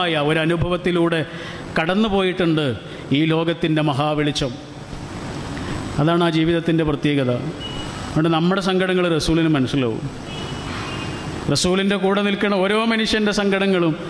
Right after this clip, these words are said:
റസൂലിന് മനസ്സിലാകുന്നത് അതുകൊണ്ടാണ്. ജീവിച്ചിരിക്കെ പ്രിയപ്പെട്ടവൾ മരിച്ചു പോകേണ്ടി വ-, മരിച്ചു പോകുന്നത് കാണേണ്ടി വന്ന ആളാണോ നിങ്ങൾ?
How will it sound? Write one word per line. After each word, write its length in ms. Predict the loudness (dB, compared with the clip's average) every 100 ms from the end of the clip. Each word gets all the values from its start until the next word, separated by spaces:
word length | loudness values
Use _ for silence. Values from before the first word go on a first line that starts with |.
| -8 -4 -2
റസൂലിന് 340 | 2 2 2
മനസ്സിലാകുന്നത് 720 | 2 2 2 2 2 4 2 2
അതുകൊണ്ടാണ്. 600 | 2 2 2 2 0 -2 -6 -12 -12 -8 -8 -6 -8 -8 -8 -8 -8 -8 -6 -4 0
ജീവിച്ചിരിക്കെ 560 | 2 2 0 0 0 0
പ്രിയപ്പെട്ടവൾ 580 | 0 0 0 0 2 2
മരിച്ചു 320 | 2 0 0
പോകേണ്ടി 500 | 0 2 2 2 2
വ-, 140 | 0 0
മരിച്ചു 320 | 0 0 0
പോകുന്നത് 480 | 2 2 2 2 2
കാണേണ്ടി 380 | 2 2 2 2
വന്ന 200 | 2 2
ആളാണോ 420 | 2 2 4 4
നിങ്ങൾ? 380 | 4 4 2 0